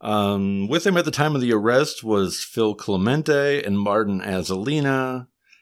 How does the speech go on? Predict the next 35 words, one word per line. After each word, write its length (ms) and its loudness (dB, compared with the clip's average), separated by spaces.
who 100 0
were 160 2
also 280 2
arrested 400 2
on 180 -2
vagrancy 600 0
charges, 800 -2
which 120 -12
is 120 -6
what 140 -4
they 60 -4
used 320 -2
to 60 -6
do 200 -2
to 80 -4
people. 400 -6
If 60 -8
they 120 -2
couldn't 220 -2
charge 260 0
you 60 -4
with 160 -8
anything 420 -6
else, 420 -6
they 100 -2
would 120 -2
arrest 280 -4
you 60 -4
for 140 -8
vagrancy, 840 -4
which 160 -6
is 100 -10
basically 440 0
just 220 -8
loitering. 640 -8